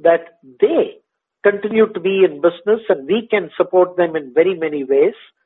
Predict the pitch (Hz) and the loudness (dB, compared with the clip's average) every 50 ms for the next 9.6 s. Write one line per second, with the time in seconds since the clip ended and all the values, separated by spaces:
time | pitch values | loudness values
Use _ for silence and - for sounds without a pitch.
0 | _ _ _ _ _ _ _ _ - 196 202 202 202 196 202 190 170 170 - _ | _ _ _ _ _ _ _ _ -2 0 2 2 0 -2 -4 -8 -12 -16 -16 _
1 | _ _ _ _ - 214 214 - - 175 214 285 320 294 269 233 - - 175 190 | _ _ _ _ -4 -4 -4 -4 -4 -2 2 4 4 4 4 2 0 2 2 2
2 | 214 214 196 214 208 - 175 147 139 180 214 233 226 190 170 160 160 156 156 156 | 4 4 2 0 0 -2 -4 -4 -4 -4 -4 -4 -2 0 2 4 4 4 2 0
3 | - _ _ _ _ - 220 214 - - - - 233 214 208 143 - _ - 165 | -6 _ _ _ _ -2 -2 -2 -2 -6 -2 0 0 0 0 -2 -6 _ 0 0
4 | 165 165 165 - - 147 147 147 151 151 _ _ _ _ _ _ - 190 202 - | 0 0 -2 -8 -8 -6 -6 -6 -6 -8 _ _ _ _ _ _ -4 -2 -2 -2
5 | - - - 240 202 - - - - 143 156 170 196 214 196 - - 214 190 170 | -2 0 0 2 2 2 0 0 0 0 2 2 2 0 0 2 2 2 2 2
6 | 139 175 180 180 180 180 170 156 156 170 165 - - - 165 160 - 165 - 165 | 2 2 2 4 2 0 -2 -4 -4 -4 -4 -4 -4 -6 -6 -6 -6 -8 -4 -4
7 | 147 135 - - 208 247 233 202 180 180 175 - - _ _ _ _ _ _ _ | -4 -4 -2 -2 0 0 0 -2 -4 -6 -10 -14 -20 _ _ _ _ _ _ _
8 | _ _ _ 196 202 185 - - - 214 254 277 269 254 254 240 196 151 170 165 | _ _ _ -2 -2 -2 -4 -2 0 2 2 2 0 -4 -6 -6 -4 -2 -2 0
9 | 165 196 208 208 185 170 165 170 170 170 - - | 0 -2 -2 -4 -6 -2 0 0 0 0 -2 -8